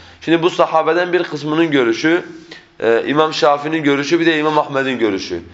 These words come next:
Meninin necis, e, olmaması İmam Ahmed de İmam Şafii ve bazı sahabe ve tabiinden kişilerin görüşü. Bunların birinci, e, delili şu. Diyorlar ki Peygamber aleyhissalatu vesselam,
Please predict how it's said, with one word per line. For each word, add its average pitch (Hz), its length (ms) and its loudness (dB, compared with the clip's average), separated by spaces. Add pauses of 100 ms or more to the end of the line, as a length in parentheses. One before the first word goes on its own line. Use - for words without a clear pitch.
(240)
Meninin 143 480 0
necis, 143 540 -4
e, 107 160 2
olmaması 139 800 0 (320)
İmam 143 240 2
Ahmed 147 340 -2
de 135 140 -2
İmam 143 220 -2
Şafii 139 380 0
ve 143 140 -2
bazı 147 220 0
sahabe 135 420 -4
ve 139 140 -2
tabiinden 123 580 0 (320)
kişilerin 131 500 -2 (280)
görüşü. 117 520 0 (380)
Bunların 170 400 2
birinci, 170 640 0
e, 113 80 -2 (520)
delili 151 640 0
şu. 135 320 2 (680)
Diyorlar 202 360 4
ki 104 240 -4 (360)
Peygamber 151 480 2
aleyhissalatu 151 600 0
vesselam, 156 440 2